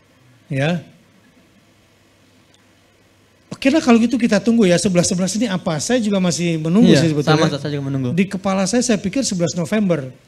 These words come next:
Speaker 1: Kejutannya itu apa kira-kira? Baik. Eh, ini soal Ashifa dan bagaimana kebohongan terjadi dan kerugian besar sudah menimpa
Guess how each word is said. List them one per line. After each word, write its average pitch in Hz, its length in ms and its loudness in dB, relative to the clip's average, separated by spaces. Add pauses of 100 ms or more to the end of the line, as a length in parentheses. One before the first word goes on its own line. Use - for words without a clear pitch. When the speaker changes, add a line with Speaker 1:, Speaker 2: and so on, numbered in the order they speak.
(280)
Speaker 1:
Kejutannya 165 560 0
itu 240 100 -6
apa 170 320 -6
kira-kira? 131 640 -8
Baik. 156 320 0 (840)
Eh, 170 360 2 (180)
ini 247 140 4
soal 220 260 2
Ashifa 208 640 0
dan 165 640 0
bagaimana 175 480 2
kebohongan 165 560 2
terjadi 160 640 2 (240)
dan 170 220 4
kerugian 165 440 4
besar 185 360 6
sudah 185 400 4 (420)
menimpa 175 960 4